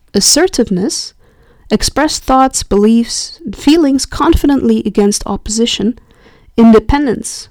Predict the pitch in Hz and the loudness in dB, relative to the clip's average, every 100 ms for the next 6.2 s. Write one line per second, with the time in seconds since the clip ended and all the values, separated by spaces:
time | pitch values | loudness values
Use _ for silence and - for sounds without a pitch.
0 | _ - - 220 254 - 240 226 226 - | _ -8 -2 -2 -2 -4 -2 0 -2 -6
1 | 202 - - 330 - 233 220 - 214 196 | -8 -8 -4 -4 -2 -2 -2 -2 -2 -2
2 | - 196 214 233 247 233 - _ 208 196 | -6 -2 0 0 0 -2 -4 _ -4 0
3 | 226 254 233 - - - 233 240 226 208 | 2 4 2 2 -2 2 4 6 6 4
4 | 196 - - 131 202 190 190 220 202 208 | 0 -6 -18 -6 0 0 0 0 4 4
5 | 208 - 202 185 185 - 180 185 - - | 2 2 -2 -2 -2 0 0 -2 -6 -10
6 | - | -10